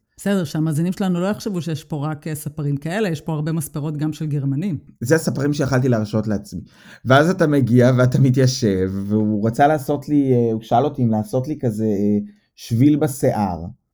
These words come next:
Speaker 2: ואמרתי, "טוב, שיעשה", זה כמו כאילו לגלח כזה קצת בזה, משהו ממש עדין כדי שהשיער יוכל להת-,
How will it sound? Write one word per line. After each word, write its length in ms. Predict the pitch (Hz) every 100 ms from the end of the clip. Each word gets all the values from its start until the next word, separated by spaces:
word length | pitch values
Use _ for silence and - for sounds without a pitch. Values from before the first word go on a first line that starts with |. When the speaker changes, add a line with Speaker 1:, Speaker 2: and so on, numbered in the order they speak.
| _
Speaker 2:
ואמרתי, 500 | 117 123 139 139 165 165 160 160 160 -
"טוב, 160 | 294 453
שיעשה", 380 | - 190 202 240
זה 100 | 147
כמו 220 | 156 165
כאילו 540 | 196 185 170 160 156 151
לגלח 460 | 151 147 165 190
כזה 240 | 196 165 139
קצת 240 | 135 151
בזה, 220 | 135 143 165
משהו 240 | 175 208
ממש 320 | 180 165 165
עדין 320 | 135 131 160
כדי 200 | 143 123
שהשיער 460 | 120 110 113 117 120
יוכל 220 | 120 120
להת-, 220 | 123 123